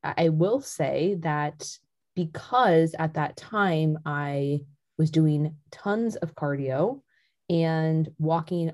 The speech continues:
all over that damn campus. I've said this before, I lost fifteen pounds my freshman year of college. Um, and I think a lot of it had to do with my, like, extremely high neat activity. I mean, I wasn't tracking steps at that point, but if I had to guess, I mean, twenty thousand steps a day, just 'cause you're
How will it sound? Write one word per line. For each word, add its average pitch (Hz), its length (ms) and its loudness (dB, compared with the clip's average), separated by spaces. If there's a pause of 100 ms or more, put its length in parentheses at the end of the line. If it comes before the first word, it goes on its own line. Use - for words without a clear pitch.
all 196 340 -4
over 165 320 0
that 151 260 -4
damn 143 280 -2
campus. 139 580 -4
I've 226 140 -4
said 175 180 0
this 156 140 -2
before, 156 380 0
I 262 40 2
lost 320 260 -2
fifteen 165 300 -2
pounds 139 440 -4
my 139 120 -2
freshman 143 320 -2
year 131 140 -2
of - 100 -8
college. - 420 -8 (360)
Um, 156 560 2
and 170 120 0
I 165 80 4
think 175 160 -2
a 170 60 0
lot 175 220 2
of 165 100 0
it 160 100 -4
had 160 240 -4
to 151 80 -12
do 151 580 2
with 151 300 -2
my, 143 500 -2
like, 135 240 -4
extremely 147 640 0
high 139 520 -2 (340)
neat 147 260 -2
activity. 151 540 0
I 208 40 0
mean, 185 220 2
I 165 160 4
wasn't 156 380 2
tracking 143 400 -4
steps 139 280 -6
at 156 60 -6
that 123 220 -2
point, 139 320 -4
but 131 280 0
if - 600 -12
I 226 60 4
had 220 200 0
to 156 60 0
guess, 147 420 -2
I 151 40 -2
mean, 139 240 -4
twenty 147 300 0
thousand 151 320 2
steps 143 320 -4
a 160 40 -2
day, 143 300 2
just 160 180 -6
'cause 156 160 -2
you're 151 120 -2